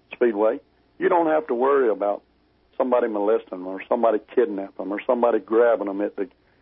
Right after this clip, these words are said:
uh, at the Tampa Mall. All my families, and, and my,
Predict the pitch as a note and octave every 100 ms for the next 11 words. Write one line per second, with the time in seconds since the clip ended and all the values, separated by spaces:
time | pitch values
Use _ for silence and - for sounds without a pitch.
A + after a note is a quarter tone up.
0 | _ _ A2 G2+ G2+ A2 - - B2 A2+
1 | G2+ G2 A#2 G#2 - - _ _ _ _
2 | C3+ C#3+ B2 G#2+ A#2+ A#2 G2+ F#2+ - G#2
3 | G#2+ - G#2+ A2 A2